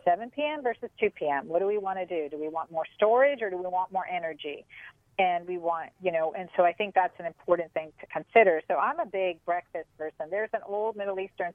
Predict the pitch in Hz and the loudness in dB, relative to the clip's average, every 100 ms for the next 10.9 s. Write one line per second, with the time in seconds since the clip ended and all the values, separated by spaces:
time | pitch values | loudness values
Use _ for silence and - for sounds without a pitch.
0 | - 175 160 156 160 160 - 180 170 170 | -2 -2 -4 -8 -10 -10 -4 -2 -2 -6
1 | _ _ _ _ 196 180 - 208 - 233 | _ _ _ _ -6 -4 0 -2 -2 -10
2 | - 202 190 - 208 208 202 214 _ _ | -8 -6 -8 -4 -2 0 -2 -6 _ _
3 | _ 185 190 196 - 196 196 185 185 185 | _ 4 6 6 -2 -2 0 -2 -2 -2
4 | 196 196 190 180 180 185 180 175 165 - | -6 -6 -4 -2 -2 -2 -2 -4 -6 2
5 | 165 160 147 143 - 202 185 160 - 156 | 4 4 0 -2 -8 -2 0 0 0 0
6 | 156 156 170 170 165 165 - 170 165 160 | 0 0 0 0 -2 -6 -2 0 0 -4
7 | 160 - 165 165 - - 160 156 156 160 | -8 -4 -4 -4 -8 -2 2 4 4 4
8 | 185 202 202 - 180 170 339 180 180 175 | 0 0 -4 -2 -2 -4 -10 -8 -8 -4
9 | 214 233 214 208 196 180 - 170 185 - | -4 -4 -6 -2 -2 -2 -6 -8 -8 -2
10 | 175 170 165 160 - _ 196 175 170 | 2 4 2 0 -10 _ -4 -4 -6